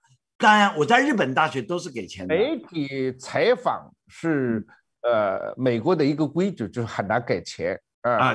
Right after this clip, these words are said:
Speaker 1: 对。
Speaker 2: 但是呢，
Speaker 1: 但日本不一样，
Speaker 2: 呃，
Speaker 1: 日本都给钱，日本所有媒体都给我钱，啊，钱虽然没有中国做节目高，啊，但是呢，呃，但是给钱，呃，媒体，呃，就是，呃，只有两个不给，呃，只有，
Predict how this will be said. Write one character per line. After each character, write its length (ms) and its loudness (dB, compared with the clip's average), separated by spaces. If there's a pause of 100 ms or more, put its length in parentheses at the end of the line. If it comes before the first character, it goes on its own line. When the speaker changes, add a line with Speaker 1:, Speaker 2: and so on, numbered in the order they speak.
Speaker 1:
对。 140 -8
Speaker 2:
但 140 4
是 40 0
呢， 280 0
Speaker 1:
但 120 6
日 140 0
本 160 2
不 140 4
一 40 8
样， 160 6
Speaker 2:
呃， 120 0
Speaker 1:
日 120 2
本 160 4
都 140 6
给 180 2
钱， 300 -4 (640)
日 220 6
本 200 4
所 440 6
有 80 8
媒 160 4
体 100 0
都 160 0
给 140 0
我 120 -6
钱， 320 -12 (200)
啊， 280 0 (320)
钱 360 2
虽 160 -2
然 120 -4
没 120 -2
有 100 2
中 220 -2
国 140 0
做 140 0
节 140 2
目 180 -2
高， 360 6 (320)
啊， 220 0
但 220 0
是 140 -10
呢， 220 -2 (360)
呃， 240 -2
但 200 2
是 140 0
给 200 -4
钱， 400 -8 (240)
呃， 240 -6
媒 240 4
体， 300 -2
呃， 240 -4
就 160 -4
是， 120 -4 (160)
呃， 180 0
只 200 0
有 220 4
两 300 2
个 100 2
不 160 -6
给， 120 -6
呃， 220 -2
只 180 -6
有， 100 6